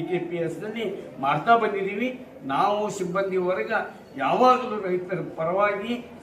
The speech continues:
ಸದಸ್ಯರ ಪರವಾಗಿ, ಊರಿನ ಪರವಾಗಿ ಇದ್ದೀವಿ ಅನ್ನೋಂಥ ಮಾತನ್ನ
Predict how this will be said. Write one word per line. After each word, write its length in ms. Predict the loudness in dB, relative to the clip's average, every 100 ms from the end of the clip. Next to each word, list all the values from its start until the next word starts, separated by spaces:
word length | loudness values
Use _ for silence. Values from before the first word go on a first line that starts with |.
| -4
ಸದಸ್ಯರ 520 | -2 0 0 0 0
ಪರವಾಗಿ, 680 | 0 0 2 6 6 2 -2 -6 -10 -10 -2
ಊರಿನ 260 | 4 6 6 4 0
ಪರವಾಗಿ 420 | 2 2 2 -2
ಇದ್ದೀವಿ 220 | -2 -2
ಅನ್ನೋಂಥ 320 | -4 -6 -6
ಮಾತನ್ನ 540 | -8 -8 -6 -6 -4